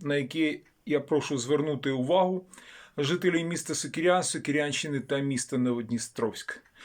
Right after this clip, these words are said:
Усіх хвилюють зараз проблеми в медицині, медичне обслуговування громадян, людей, простих людей особливо, під час війни. І нещодавно була заява Василя Васильовича Козака, нашого голови Сокирянської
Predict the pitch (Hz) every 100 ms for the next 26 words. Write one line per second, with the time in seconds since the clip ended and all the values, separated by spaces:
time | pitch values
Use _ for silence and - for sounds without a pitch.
0 | - - 160 - 226 - 190 185 180 165
1 | 127 156 151 113 151 135 151 147 135 127
2 | 139 123 123 120 180 180 170 135 127 139
3 | - 127 120 - 135 117 135 120 120 110
4 | - _ _ - - - - 123 147 143
5 | 135 147 180 180 139 - - 147 139 131
6 | 113 147 160 156 139 - 190 190 180 156
7 | 170 165 156 165 143 147 151 135 127 -
8 | - - _ - 123 - 170 165 165 147
9 | 151 147 127 107 - _ _ _ _ -
10 | - - _ - 202 220 233 - 196 196
11 | 185 175 196 190 165 151 160 147 131 151
12 | 147 135 120 120 127 156 143 131 120 -
13 | 131 117 127 - 180 170 - 160 143 139
14 | - 135 127 131 131 127 120 131 120 139
15 | 139 123 - 123